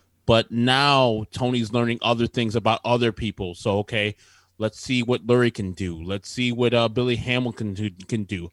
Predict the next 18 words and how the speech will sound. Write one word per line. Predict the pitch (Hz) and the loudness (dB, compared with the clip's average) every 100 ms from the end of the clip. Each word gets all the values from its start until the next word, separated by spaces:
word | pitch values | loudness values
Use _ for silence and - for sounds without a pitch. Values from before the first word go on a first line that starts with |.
| - | -14
Okay, | 139 156 | -2 2
you | 135 131 | 2 2
get | 139 | 0
on, | 135 143 151 - - - | 2 0 -2 -6 -16 -10
Vaughn. | 123 143 151 160 - | 0 2 2 0 -2
I'm | 131 135 | -4 -2
gonna | 139 151 | 0 -2
put | 135 131 110 104 | 2 2 2 0
Billy | 127 127 | 0 2
Hamilton | 110 127 127 127 | 0 -2 -2 -4
in | 110 117 117 | -4 -2 0
this | 135 - | 0 0
situation | 127 - 117 110 113 | -2 0 0 0 -2
instead | 107 147 127 | -2 -2 -2
of | 117 | -2
him | 120 | -4
having | 107 127 117 120 | -2 -2 0 0
him | 123 117 | 0 -2